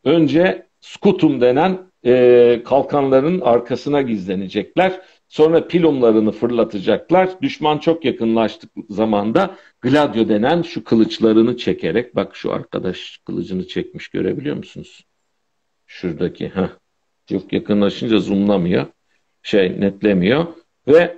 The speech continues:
bunlar da bu şekilde şan-, çok şansları yok aslında bu ağır süvariye. Bak burada Roma ordusunun geleneksel savunma yöntemi olan testudo'yu yapıyorlar. Yani kaplumbağa figürü.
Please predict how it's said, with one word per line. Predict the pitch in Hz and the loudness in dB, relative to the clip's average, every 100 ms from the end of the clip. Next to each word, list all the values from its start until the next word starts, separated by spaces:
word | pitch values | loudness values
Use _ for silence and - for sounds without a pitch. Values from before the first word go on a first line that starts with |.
| - | -2
bunlar | 170 165 135 123 | 0 2 2 2
da | 170 175 | 2 0
bu | |
şekilde | 165 131 - 120 131 180 | 0 -2 -2 -4 0 0
şan-, | 185 147 117 | 0 0 0
çok | - 214 - | 0 -2 0
şansları | 160 156 - 165 196 | 0 0 0 0 4
yok | 214 - | 2 4
aslında | 110 95 - 104 | 2 2 -6 -6
bu | 107 123 | 0 2
ağır | 120 107 | 2 2
süvariye. | - 101 95 82 120 190 - _ _ _ | -6 -2 0 0 -2 -4 -6 _ _ _
Bak | 156 156 170 | 2 2 0
burada | 247 160 165 214 - 131 | 2 4 4 4 0 -2
Roma | 175 190 | 2 4
ordusunun | 165 151 139 185 185 | 2 0 -6 -6 0
geleneksel | 156 156 156 160 - 175 | 2 2 2 -2 0 -2
savunma | 170 143 143 165 165 | 0 0 0 0 0
yöntemi | 160 139 117 139 131 | 0 -2 0 0 2
olan | 135 175 185 | 2 2 0
testudo'yu | - 143 - - 185 113 87 82 | -2 -4 -4 -2 2 2 2 -2
yapıyorlar. | 78 78 78 67 - | -6 -6 -4 -2 0
Yani | 101 87 - | 0 -2 -2
kaplumbağa | 107 - 120 120 101 82 - | -2 -2 -2 0 0 0 -2
figürü. | 107 82 80 127 180 | -6 -4 -2 0 0